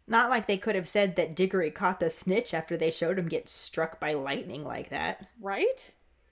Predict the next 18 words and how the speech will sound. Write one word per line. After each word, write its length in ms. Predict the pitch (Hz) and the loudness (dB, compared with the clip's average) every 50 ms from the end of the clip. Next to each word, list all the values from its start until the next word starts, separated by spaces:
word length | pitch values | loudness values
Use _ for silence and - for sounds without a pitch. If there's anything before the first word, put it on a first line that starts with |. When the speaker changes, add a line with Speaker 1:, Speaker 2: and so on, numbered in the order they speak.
| _ _ _ _ _ _ | _ _ _ _ _ _
Speaker 2:
Hermione 400 | - 311 339 403 440 403 330 269 | 2 4 4 6 6 4 4 4
also 240 | 262 262 269 294 | 4 4 2 -2
says 320 | 262 - 277 254 240 233 233 | -4 0 2 2 2 2 2
that 160 | 240 226 226 | -2 -2 0
Dumbledore 400 | 240 240 240 247 240 247 233 208 | 2 2 2 4 4 4 2 2
was 160 | 220 233 - | 0 -4 -6
furious 720 | - - - 320 339 349 320 269 226 165 131 156 - - | -8 -8 -2 4 6 6 6 6 2 0 -2 -4 -6 -6
and 120 | 233 226 220 | -8 -6 -2
sent 240 | - 269 269 277 | -2 -2 -2 -2
the 60 | - 285 | -2 -2
Dementors 440 | 262 254 254 247 247 262 277 262 262 | 0 2 2 2 2 2 0 0 2
away 300 | 277 254 226 196 196 202 | 2 2 2 2 2 0
right 220 | 196 208 208 214 214 | 0 2 2 4 4
after 240 | 214 214 - 226 | 2 0 0 -4
he 140 | 226 220 233 | -4 -2 -2
saved 360 | 226 - 240 214 220 214 214 | -2 -2 -2 -2 -2 -2 -6
Harry, 360 | - - 147 135 135 139 131 101 | -10 -14 -14 -12 -10 -10 -10 -8
and 160 | - 220 208 | -8 -10 -10